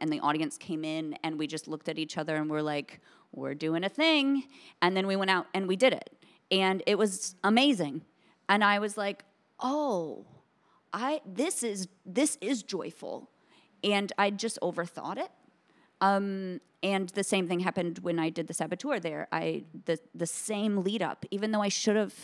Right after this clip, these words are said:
had a different, you know, approach to it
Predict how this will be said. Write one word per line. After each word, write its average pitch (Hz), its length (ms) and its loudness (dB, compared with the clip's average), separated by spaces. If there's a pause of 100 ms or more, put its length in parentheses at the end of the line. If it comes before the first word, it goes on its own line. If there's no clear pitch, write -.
(580)
had 202 200 2
a 190 80 4
different, 185 560 0 (1500)
you 202 80 6
know, 180 100 6
approach 185 520 0
to 254 160 2
it 359 200 0